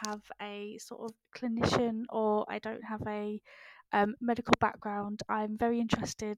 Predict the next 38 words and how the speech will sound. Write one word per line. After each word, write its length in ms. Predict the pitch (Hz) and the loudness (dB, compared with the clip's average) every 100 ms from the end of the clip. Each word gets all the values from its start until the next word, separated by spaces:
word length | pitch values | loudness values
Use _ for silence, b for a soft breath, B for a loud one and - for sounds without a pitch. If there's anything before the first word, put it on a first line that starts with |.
| - | -6
in 140 | 240 214 | -6 -4
sort 280 | - - | -2 -2
of 80 | - | -2
the, 300 | 214 208 208 - B B B B B B | 2 4 2 0 B B B B B B
the 380 | - 208 208 214 | -6 -4 -4 -8
e-, 120 | - 226 - | -6 -8 -2
emotional 760 | 233 226 233 220 - 226 214 - | 4 10 12 12 12 6 0 -2
and 300 | 214 208 214 - | -4 -4 -6 -8
sort 260 | - - - | -6 -6 -4
of 160 | - | 2
social 440 | - 233 233 - 214 | 6 6 6 2 2
side 460 | - 214 202 202 | 2 2 0 -4
of 240 | - 208 208 - | -2 -2 -2 0
young 240 | 233 220 - | 0 4 4
people 380 | 220 - 202 - | 8 8 8 4
and 140 | 208 | -2
their 100 | 208 | -4
experiences 640 | 226 - 226 262 240 214 208 | -6 -4 -2 -2 0 2 4
with 160 | 214 - | 4 2
cancer. 580 | 220 202 - 220 202 208 B B B B - | -6 -6 -2 0 0 -2 B B B B -2
And 340 | 202 202 202 - - | -2 -2 -6 -8 -2
yes, 320 | 214 208 - | 0 0 0
I 120 | 214 | 2
think 220 | 214 240 - 233 | 2 0 -2 2
more, 480 | 226 226 214 220 226 | 4 6 4 2 0
I 60 | 240 | -2
think 160 | - | 2
more 160 | 247 240 | 4 4
needs 160 | 233 - | 2 2
to 60 | |
be 100 | 233 | 2
done 240 | 220 220 214 | 4 0 2
to 120 | 240 | 2
improve 420 | 254 - 247 226 220 | 4 4 4 6 6
their 200 | 214 214 | 4 6
quality 480 | - 226 220 226 | 8 8 4 2
of 100 | 214 | 2
life, 340 | 220 208 208 | 4 4 4